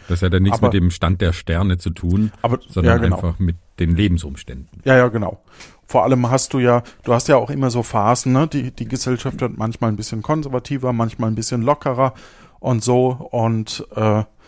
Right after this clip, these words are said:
Speaker 2: ich hab die Hoffnung, dass wir gerade in einer konservativen Phase sind und das
Speaker 1: <laughs>
Speaker 2: sich ändert. Gut, dein
Speaker 1: Hast du schon
Speaker 2: Ergebnis.
Speaker 1: geklickt?
Speaker 2: Ja, dein Ergebnis
Speaker 1: Dann
Speaker 2: bei
Speaker 1: klick
Speaker 2: mir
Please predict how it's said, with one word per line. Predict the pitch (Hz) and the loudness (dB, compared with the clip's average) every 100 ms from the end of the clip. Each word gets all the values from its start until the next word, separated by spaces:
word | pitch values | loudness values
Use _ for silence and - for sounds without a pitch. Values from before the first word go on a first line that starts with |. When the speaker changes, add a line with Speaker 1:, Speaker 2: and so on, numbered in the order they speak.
| _ _ | _ _
Speaker 2:
ich | - - - - | -20 -20 -16 -12
hab | 107 117 _ - | -12 -12 _ -4
die | 120 104 | 0 2
Hoffnung, | 120 - 117 | 0 0 -4
dass | 107 - | -2 -4
wir | 110 | -6
gerade | 104 101 107 | -2 -2 -2
in | 101 | -4
einer | |
konservativen | 95 - 117 107 95 - - - 90 | -4 0 0 0 -6 -8 -12 -12 -10
Phase | - 90 - | -8 -8 -8
sind | 95 98 98 | -10 -8 -8
und | - 90 - | -8 -12 -12
das | - - 113 - - | -14 -12 -10 -4 -2
Speaker 1:
<laughs> | - | -2
Speaker 2:
sich | - - - - _ | -4 -10 -10 -12 _
ändert. | - 139 120 - - - - - - - - _ | 0 2 2 -4 -10 -20 -20 -18 -16 -16 -18 _
Gut, | 240 285 - - _ _ _ _ _ _ _ | 4 4 2 -6 _ _ _ _ _ _ _
dein | 151 151 170 | 2 4 4
Speaker 1:
Hast | 151 143 | 2 4
du | 147 | 2
schon | 180 160 | 4 4
Speaker 2:
Ergebnis. | 113 117 170 - | 4 4 2 0
Speaker 1:
geklickt? | - | -8
Speaker 2:
Ja, | - 127 - _ _ _ _ _ | 0 0 0 _ _ _ _ _
dein | 156 156 | 4 4
Ergebnis | 147 160 180 - 220 - | 2 2 0 0 0 0
Speaker 1:
Dann | |
Speaker 2:
bei | - 143 | 4 4
Speaker 1:
klick | |
Speaker 2:
mir | 156 | 4